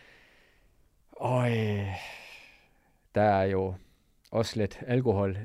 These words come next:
involveret. Øh, jeg ved i hvert fald, at, øh, nogle af spillerne, de nåede ikke med i byen, øh, senere hen. Øh, så vildt gik det for sig.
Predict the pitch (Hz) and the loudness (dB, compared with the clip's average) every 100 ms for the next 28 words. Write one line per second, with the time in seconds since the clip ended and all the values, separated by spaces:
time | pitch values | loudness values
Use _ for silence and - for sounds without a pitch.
0 | - 104 104 107 120 98 - - _ _ | -4 0 4 6 6 4 -4 -20 _ _
1 | - - 98 104 110 120 - 117 110 117 | -20 -18 -10 -6 -6 -6 -6 -2 2 4
2 | 110 104 110 107 98 104 98 107 110 120 | 4 2 2 0 0 -4 -4 -6 -4 -2
3 | 123 104 - - 123 110 101 95 110 104 | 0 0 0 0 2 2 0 0 2 4
4 | 113 120 120 110 127 120 92 104 104 107 | 4 4 2 4 4 2 -2 -6 -8 -6
5 | - 127 107 107 123 113 - 101 101 117 | -2 0 0 0 -2 -6 -8 -6 -6 -6
6 | 117 - 113 131 131 107 - 110 107 104 | -4 -2 2 0 0 -6 -2 0 0 0
7 | 131 131 101 | 0 2 -2